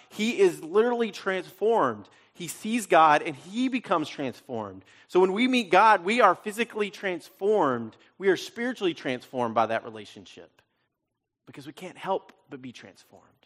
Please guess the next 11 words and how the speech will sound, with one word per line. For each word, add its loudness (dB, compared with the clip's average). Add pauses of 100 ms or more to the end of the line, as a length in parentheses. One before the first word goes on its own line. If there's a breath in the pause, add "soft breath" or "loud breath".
(760)
In -4
fact, 6
the 0
people 0
of -6
Israel, 2
not 4
only 2
are 2
they 0
afraid 0